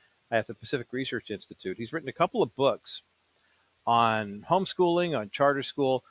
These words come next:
The thing that I love about Lance is he's very, very encouraging. He isn't one of those people, sometimes the argument when it comes to education is, "Well,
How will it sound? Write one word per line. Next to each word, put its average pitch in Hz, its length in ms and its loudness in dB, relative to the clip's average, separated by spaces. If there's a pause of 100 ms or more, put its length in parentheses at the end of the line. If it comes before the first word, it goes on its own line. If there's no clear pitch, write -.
(140)
The 123 60 -12
thing 226 200 4
that 202 180 4
I 127 100 2
love 143 220 2
about 143 260 2
Lance 131 300 -2
is 123 100 -4
he's 98 160 -12
very, 175 200 4
very 185 220 2
encouraging. 160 760 -2 (920)
He 139 320 0
isn't 170 200 0
one 170 120 4
of 170 60 -2
those 151 140 -2
people, 131 340 -4
sometimes 156 460 0
the 131 120 0
argument 127 400 0
when 113 100 -6
it 117 100 -8
comes 117 200 -2
to 127 60 2
education 123 540 -2
is, 98 160 -8
"Well, 110 260 4